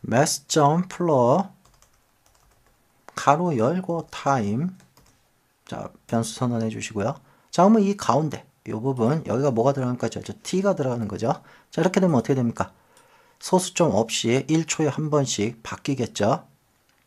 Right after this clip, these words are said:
자, 이렇게 해서 원하는 단어를 쭉 시간의 흐름에 따라서 원하는 시간대에 표시하게 만들 수 있는데 이 문제가 생깁니다.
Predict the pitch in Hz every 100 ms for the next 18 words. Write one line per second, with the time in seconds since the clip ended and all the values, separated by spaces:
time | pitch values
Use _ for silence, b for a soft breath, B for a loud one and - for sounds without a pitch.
0 | _ _ _ _ _ _ _ _ _ _
1 | _ _ _ - 180 - 202 196 180 107
2 | 139 180 180 175 139 127 143 143 147 190
3 | 180 180 190 - _ - - 170 165 156
4 | 151 143 135 127 120 110 117 185 185 107
5 | 123 123 117 - 139 123 123 110 - 185
6 | 180 151 131 101 107 131 - 104 120 120
7 | 127 156 113 131 151 139 123 107 95 -